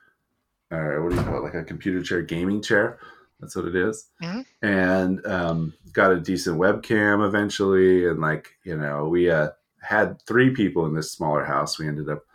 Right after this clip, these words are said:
Speaker 1: one of them moved out, and it was kind of perfect 'cause we were able to, like, feel like we had enough space if we're just gonna be here, uh, at this little tiny apartment in San Francisco. And we do have a roof deck,
Speaker 2: Mm-hmm.
Speaker 1: which helps too.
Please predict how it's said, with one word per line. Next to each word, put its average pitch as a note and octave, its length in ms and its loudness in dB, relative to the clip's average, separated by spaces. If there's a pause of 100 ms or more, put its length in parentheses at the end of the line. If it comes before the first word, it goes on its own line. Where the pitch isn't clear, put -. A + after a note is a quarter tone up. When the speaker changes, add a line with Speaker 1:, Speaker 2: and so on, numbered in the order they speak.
(440)
Speaker 1:
one F#2 180 -2
of E2 60 -2
them D#2+ 120 -2
moved E2 220 -2
out, D#2+ 220 2
and E2 100 -4
it C#2+ 40 -2
was D2 120 -8
kind D#2+ 220 -6
of D2 80 -10
perfect F2 480 -4
'cause D#2 180 -10
we D2+ 80 -2
were D2 160 -2
able C#2+ 120 -8
to, C#2+ 100 -6
like, C#2 320 -14 (560)
feel F2+ 720 2
like D2+ 100 -12
we D#2 80 -4
had D#2 140 0
enough D2+ 240 -4
space - 720 -2 (340)
if - 160 -20
we're E2 80 -4
just D#2+ 260 -6
gonna D#2+ 180 -4
be D#2 180 -4
here, C#2+ 440 -2 (720)
uh, D2 360 -6
at D2+ 100 -12
this D#2 160 -10
little D#2+ 180 0
tiny D#2+ 280 -2
apartment D2+ 400 0
in D2+ 60 -4
San D#2+ 160 -6
Francisco. D2+ 680 -4 (340)
And F#2+ 100 0
we F2+ 80 2
do G2 120 4
have F#2 180 4
a D2+ 60 2
roof G2 280 0
deck, D2+ 220 4
Speaker 2:
Mm-hmm. D#2 140 -10
Speaker 1:
which G#3+ 100 -10
helps C#2 300 -6
too. D#2+ 580 -2